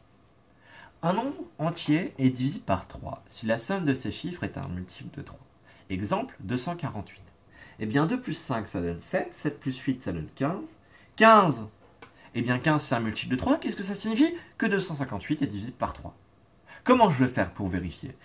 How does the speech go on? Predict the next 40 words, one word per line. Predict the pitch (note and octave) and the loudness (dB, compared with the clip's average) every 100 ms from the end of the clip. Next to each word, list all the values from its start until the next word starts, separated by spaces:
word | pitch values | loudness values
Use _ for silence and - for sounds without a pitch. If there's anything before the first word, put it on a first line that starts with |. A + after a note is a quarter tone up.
| - | -6
Eh | - | 0
bien, | A3 G#3+ | 4 2
si | - B2+ | 2 2
je | |
veux | G#2 | 4
vérifier, | F#2+ E2+ D#2+ - - - - - - | 2 2 -4 -8 -8 -10 -16 -20 -4
ici, | C3 - | -2 0
ça | C3 G#2+ | 2 2
va | F#2 | 2
être | F2+ F#2+ F2 - | 0 -6 -8 -6
quoi ? | - G#2 F#2 | 0 0 0
Ça | - G2+ | -4 -2
va | F2 | 0
être | E2 | -2
la, | F#2 F2+ | -2 -4
ma | F2+ F#2 | 0 0
partie | F2+ - - | 0 -4 -8
brouillon, | F#2 A2 F3 - | -4 -2 -2 -4
puisque | G#2+ - G#2 | -8 -4 -2
dans | G2 F#2+ - | -2 -4 -6
les | F#2+ G2+ | -4 -4
différentes | F#2+ G#2 A2 G#2+ | -4 -4 -4 -2
activités, | G2+ - G#2 F#2+ G#2 | -4 -6 -6 -4 -4
je | F#2+ | -4
vais | F2 | -6
le | E2+ | -8
faire | - - | -10 -14
ici. | - - - - - - - | -10 -6 -6 -10 -18 -12 0
Eh | |
bien, | C3 | 2
ça | C3+ E3 | 2 -2
signifie | E3 E3 D#3+ D#3+ | -4 -4 0 0
que | D3+ | 2
si | B2+ - B2 | 0 -2 2
je | C3+ | 2
fais, | B2+ A#2+ | 4 0
pardon, | - G2 F2 - - - - | -2 -4 -4 -8 -18 -18 -2
deux | F3+ | 2
cent | G#3 G3 | 2 0
cinquante-huit | E3 D3+ C#3+ C3+ - - - | -2 -2 -2 -6 -8 -10 -14